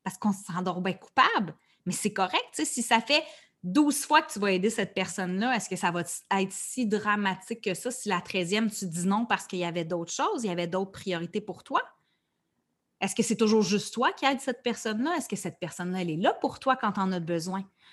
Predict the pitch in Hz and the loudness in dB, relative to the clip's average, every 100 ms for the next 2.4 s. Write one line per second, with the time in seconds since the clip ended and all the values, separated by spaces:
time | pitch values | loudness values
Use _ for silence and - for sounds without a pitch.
0 | _ 165 175 196 185 196 - 240 196 160 | _ -10 -2 0 2 0 2 2 4 4
1 | 190 - 320 381 202 196 180 170 175 220 | 4 4 2 2 0 0 0 -2 -2 -2
2 | 156 - 196 | -4 -8 -10